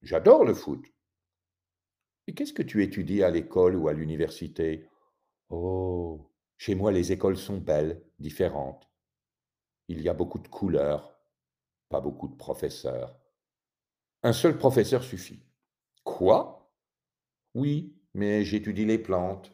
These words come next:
les arbres, les fleurs, les animaux, la nature, la planète, les galaxies. Et puis, on ne fait pas d'histoire, car cela n'est pas utile pour l'âme,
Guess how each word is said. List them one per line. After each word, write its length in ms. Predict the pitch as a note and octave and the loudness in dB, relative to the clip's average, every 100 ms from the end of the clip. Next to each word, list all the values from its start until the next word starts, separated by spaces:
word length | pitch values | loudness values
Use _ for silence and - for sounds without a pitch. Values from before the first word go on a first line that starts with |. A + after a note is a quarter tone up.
| _ | _
les 260 | E2+ F#2+ F#2 | -6 -4 -2
arbres, 440 | E2 E2+ F2+ - _ _ _ _ _ _ | -2 -4 -10 -16 _ _ _ _ _ _
les 100 | D#2 | -10
fleurs, 560 | E2 F2 F2 F2+ F#2 - _ _ _ _ _ - | -6 0 2 2 -2 -12 _ _ _ _ _ -4
les 180 | E2+ E2+ | -2 0
animaux, 420 | F#2 G2+ E2+ F2+ | 0 0 2 4
la 120 | D#2+ | 2
nature, 580 | G2 G2+ D#2+ D#2 D#2+ - _ _ _ _ | 0 -2 -6 -4 -6 -8 _ _ _ _
la 120 | E2 | -2
planète, 680 | D2+ F#2 E2+ D#2 E2 - _ _ _ _ _ _ _ - | 0 0 2 0 -2 -10 _ _ _ _ _ _ _ -6
les 120 | D#2+ | -2
galaxies. 720 | E2 E2+ E2 - D#2+ C#2 - _ _ _ _ _ _ _ _ _ _ _ _ _ _ _ _ - | 2 2 0 -4 -8 -8 -12 _ _ _ _ _ _ _ _ _ _ _ _ _ _ _ _ -10
Et 80 | |
puis, 640 | E2 A#2+ C3 A#2 F#2 D2+ - _ _ - | 2 8 8 8 2 -2 -12 _ _ -4
on 60 | G2 | -2
ne 60 | |
fait 140 | F#2 F#2 | 0 0
pas 140 | F2 | 0
d'histoire, 680 | D2 - - A1+ - - _ _ _ _ _ _ _ _ _ _ _ | -2 -8 -10 -10 -12 -20 _ _ _ _ _ _ _ _ _ _ _
car 180 | - C3 | 0 2
cela 280 | - C#3+ D3 | 2 4 4
n'est 140 | A#2+ | 2
pas 280 | - A2 F#2+ | 2 2 2
utile 440 | G2+ - G2+ C2+ | -4 -2 -2 -2
pour 220 | C#2 C#2+ B1 | -6 -6 -6
l'âme, 400 | C2 A#1 A1+ | -8 -10 -14